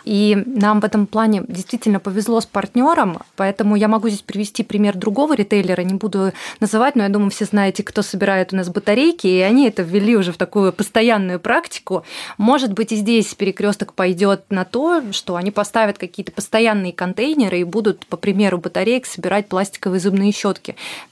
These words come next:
Я думаю, все здесь будет зависеть от того, как закончится наша акция, какие будут показатели, и здесь уже все-таки и у них есть стратегия устойчивого развития, у нас есть стратегия устойчивого развития, видны пересечения, поэтому,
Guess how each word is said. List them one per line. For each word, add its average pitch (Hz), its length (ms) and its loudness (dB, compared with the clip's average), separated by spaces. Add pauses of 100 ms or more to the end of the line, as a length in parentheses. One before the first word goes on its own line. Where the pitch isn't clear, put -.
(220)
Я 196 120 -2
думаю, 220 240 2
все 220 220 -2
здесь 185 200 -4
будет 180 240 -6
зависеть 202 320 -2
от - 80 -16
того, 190 180 -2
как 190 200 -6
закончится 202 540 -2
наша 233 440 0
акция, 185 240 -8
какие 190 300 -6
будут 175 240 -6
показатели, 196 1000 0
и 196 440 0
здесь 202 420 -6
уже 196 180 -2
все-таки - 480 -6 (220)
и 196 80 -4
у 196 60 0
них 269 240 2
есть 220 180 0
стратегия 190 840 -2 (200)
устойчивого 208 500 -2
развития, 190 420 -2
у 185 60 -2
нас 240 280 0
есть 214 140 -4
стратегия 190 440 -4
устойчивого 190 440 -6
развития, 196 360 -2
видны 202 400 4
пересечения, 226 760 -2
поэтому, 190 520 -4